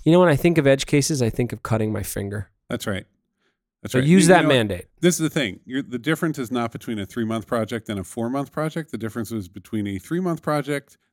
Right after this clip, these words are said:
Speaker 2: that's on rails and a twelve-month project that tries to keep everybody happy.
Speaker 1: Exactly.
Speaker 2: And number three.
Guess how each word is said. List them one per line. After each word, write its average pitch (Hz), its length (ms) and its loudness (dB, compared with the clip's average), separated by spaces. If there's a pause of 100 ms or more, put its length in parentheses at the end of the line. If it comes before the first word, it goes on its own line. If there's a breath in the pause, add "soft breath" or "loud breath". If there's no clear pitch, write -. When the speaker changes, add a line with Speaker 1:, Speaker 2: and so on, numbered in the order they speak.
Speaker 2:
that's 104 180 -8
on 113 160 -2
rails 139 360 -4 (120)
and 104 160 -8
a 101 140 -8
twelve-month 123 600 -2
project 101 560 -8
that 110 140 -8
tries 107 240 -4
to 107 60 -16
keep 101 200 -14
everybody 98 300 -6
happy. 87 420 -14 (140)
Speaker 1:
Exactly. 113 460 -6 (600)
Speaker 2:
And 139 280 0
number 131 240 0
three. 71 340 -10